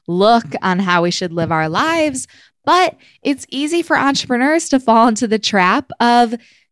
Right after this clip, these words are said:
creating their own job, simply working their lives away for themselves <laughs> rather than for someone else,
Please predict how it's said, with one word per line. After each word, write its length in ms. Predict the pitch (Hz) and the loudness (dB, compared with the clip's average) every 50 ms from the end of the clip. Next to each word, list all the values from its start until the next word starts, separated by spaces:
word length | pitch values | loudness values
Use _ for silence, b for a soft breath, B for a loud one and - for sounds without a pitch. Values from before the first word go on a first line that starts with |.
| _ _ - | _ _ -10
creating 600 | - - 269 269 254 262 269 302 302 320 320 311 | -2 0 2 2 2 2 0 0 -2 -6 -6 -4
their 160 | 311 311 302 | -2 0 0
own 260 | 302 320 320 320 294 | 0 0 0 -2 -2
job, 560 | 226 196 226 233 269 392 359 226 - - - - - b b b b b b b | 0 0 0 0 0 0 0 -2 -2 -6 -8 -12 -14 b b b b b b b
simply 380 | - - 277 294 294 320 302 | -4 -2 -2 0 2 2 2
working 580 | 254 208 196 185 202 226 269 262 285 269 247 233 | 2 0 0 2 2 2 2 2 2 2 2 4
their 200 | 226 214 208 202 | 4 4 4 4
lives 460 | 196 190 202 240 285 330 339 - - | 4 2 2 4 2 2 0 0 2
away 560 | 226 196 180 156 156 156 151 156 185 247 302 b b b b b b | 2 4 4 4 2 0 -2 -2 -2 -4 -6 b b b b b b
for 440 | - - 247 240 233 233 254 269 254 | -4 2 4 4 6 6 4 4 2
themselves 960 | 214 233 233 226 233 - - - 240 - 240 254 254 262 220 208 208 196 | 2 0 -2 -2 -4 -8 -6 -4 -2 0 2 2 4 2 2 0 -2 -2
<laughs> 0 | |
rather 320 | 202 214 226 208 214 220 214 | -2 -2 -2 0 0 0 0
than 220 | 208 208 202 208 | 0 0 -2 -2
for 140 | 202 202 202 | -6 -8 -8
someone 380 | 202 - 196 185 190 185 180 180 | -4 -2 -2 0 0 0 0 0
else, 440 | 180 220 247 240 214 202 - - | -2 -2 -2 -2 -2 -4 -6 -12